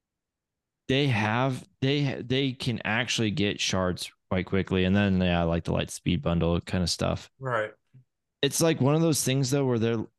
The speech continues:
Speaker 1: like, even though they might have the team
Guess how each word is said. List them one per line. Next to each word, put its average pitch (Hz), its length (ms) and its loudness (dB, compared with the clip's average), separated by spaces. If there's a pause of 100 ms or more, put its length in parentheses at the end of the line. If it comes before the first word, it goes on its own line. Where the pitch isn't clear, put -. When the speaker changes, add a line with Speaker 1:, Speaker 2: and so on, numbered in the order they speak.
(280)
Speaker 1:
like, 131 220 -2
even 170 420 2
though 143 220 4
they 123 200 2
might 104 360 0
have 95 520 -2
the 90 320 -2 (260)
team 104 560 0